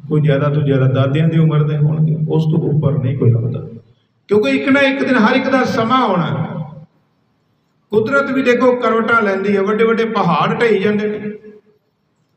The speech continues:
ਹੁਣ ਅਸੀਂ ਕਹਿੰਦੇ ਹਾਂ ਵੀ ਇੱਕ ਪਹਾੜ ਇੱਕ ਇੱਥੇ ਬਣਾ ਦਿਓ, ਇੱਕ ਵੱਡਾ ਕੋਈ ਚੀਜ਼ ਰੱਖ ਦਿਓ, ਕਦੇ ਖਤਮ ਨਹੀਂ ਹੋਣੀ। ਉਹ ਵੀ ਇੱਕ ਨਾ ਇੱਕ ਦਿਨ ਉਸ ਪਰਮਾਤਮਾ ਦੀ ਜੇ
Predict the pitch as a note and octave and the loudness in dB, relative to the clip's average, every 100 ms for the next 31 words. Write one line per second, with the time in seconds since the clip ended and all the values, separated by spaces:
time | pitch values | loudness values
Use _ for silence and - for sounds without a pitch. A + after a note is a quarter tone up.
0 | _ _ _ D3+ E3 G#3 G3+ G#3+ A3 G#3+ | _ _ _ -2 -2 0 0 0 2 2
1 | G#3+ G#3+ F#3+ F3+ F#3+ G#3+ G#3 G3+ G3 G3+ | 0 0 0 2 2 0 -2 -2 0 0
2 | F3+ E3+ E3+ G3+ F#3+ G3 F3+ E3+ G3 F#3 | 2 2 2 2 2 0 2 2 2 0
3 | - D#3 G3 - - - _ _ _ - | -2 -6 -8 -10 -14 -18 _ _ _ 0
4 | F#3+ F#3+ G3 A3 G#3 G3 A3 G#3+ A3 A#3 | 0 2 0 2 2 2 0 2 2 2
5 | G#3+ A3 G#3+ G#3+ G#3 A#3+ B3 C4+ C#4 C4 | 2 0 0 2 2 2 0 -2 -2 -2
6 | C4 C4 B3 A3 B3 A#3 A3+ G#3+ G3+ G3+ | 0 0 0 0 0 2 2 2 2 0
7 | G3+ A#3 B3 A#3 G#3 A3 G#3+ - | 0 0 0 0 2 2 2 0